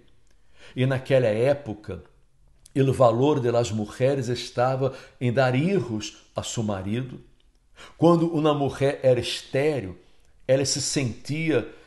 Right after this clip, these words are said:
sabe, menospreciada, rechaçada, castigada por Deus. Era algo terrível, era como se fora uma maldição sobre sua vida. E Ana sofria muito.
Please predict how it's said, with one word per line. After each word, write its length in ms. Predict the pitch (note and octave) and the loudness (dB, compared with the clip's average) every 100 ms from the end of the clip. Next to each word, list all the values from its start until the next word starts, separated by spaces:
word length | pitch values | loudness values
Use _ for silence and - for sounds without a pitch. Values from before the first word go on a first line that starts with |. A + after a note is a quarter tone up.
| _ | _
sabe, 320 | - E3 C3+ | -4 -2 0
menospreciada, 1400 | C3 D#3 D3+ C3+ - C3+ C3+ - A2 A#2+ B2 B2 A2 A2+ - | -2 -2 -2 -6 -6 -6 -4 -4 -2 -2 -2 -4 -6 -8 -4
rechaçada, 840 | C3 D#3 - A#2+ - B2 B2 B2 | -4 -4 -4 -6 -4 -2 0 -2
castigada 1040 | - - - - - B2 G2 C3+ D#3 D#3+ | -2 0 0 -2 -6 -6 -2 -2 0 -2
por 280 | - A#2 G2+ | -4 -6 -10
Deus. 760 | F2+ A2 B2 B2+ - - - - - - - - - | -8 -6 -6 -8 -12 -16 -18 -20 -20 -20 -20 -20 -4
Era 220 | C#3+ D#3+ | 0 4
algo 300 | D3+ E3+ D#3 | 4 4 2
terrível, 580 | - E3 C3 C#3+ E3 C3+ - - | 2 4 4 2 0 0 -6 2
era 160 | D3 D#3 | 4 4
como 240 | E3+ E3+ | 0 0
se 200 | - D#3 | 0 -4
fora 360 | - E3 E3 E3 | 0 2 4 4
uma 160 | E3+ E3+ | 2 2
maldição 920 | D3+ D#3+ C#3 C#3 - - D#3 F#3+ C3+ - - | 4 4 2 -2 -4 -2 0 0 -4 -10 -14
sobre 300 | - D3+ D3 | -4 -4 -2
sua 220 | C3+ D#3 | -4 -6
vida. 420 | - G#2+ B2 B2+ - _ _ _ _ _ | -6 -6 -8 -8 -16 _ _ _ _ _
E 60 | E3+ | 0
Ana 160 | G3 G#3 | 2 0
sofria 400 | - - F#3 G3 | -2 -4 -4 -4
muito. 400 | E3+ F#3 - | -6 -8 -12